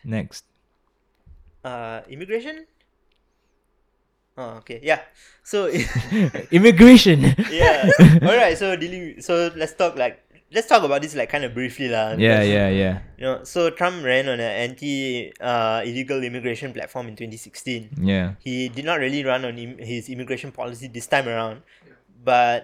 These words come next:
Speaker 2: uh, the result of that is crackdown on illegal immigration. So you have, uh, refugee admissions have fallen.
Speaker 1: Mm.
Speaker 2: Uh, you have separation of children from their parents
Speaker 1: Mm.
Speaker 2: at the border.
Speaker 1: Yeah.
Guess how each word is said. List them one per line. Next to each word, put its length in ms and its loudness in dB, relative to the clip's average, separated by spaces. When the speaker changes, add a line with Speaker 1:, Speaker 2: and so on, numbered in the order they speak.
Speaker 2:
uh, 760 -8
the 160 -2
result 320 -2
of 60 -10
that 180 -2
is 240 -10
crackdown 400 -2
on 80 -14
illegal 400 -8
immigration. 800 -8
So 100 -10
you 220 -4
have, 260 -6
uh, 600 -10
refugee 560 -6
admissions 400 -12
have 160 -10
fallen. 640 -4
Speaker 1:
Mm. 240 -2
Speaker 2:
Uh, 400 -6
you 160 -8
have 140 -8
separation 680 -8
of 120 -8
children 320 -8
from 160 -12
their 140 -6
parents 580 0
Speaker 1:
Mm. 380 0
Speaker 2:
at 120 -12
the 80 -10
border. 600 -4
Speaker 1:
Yeah. 320 -8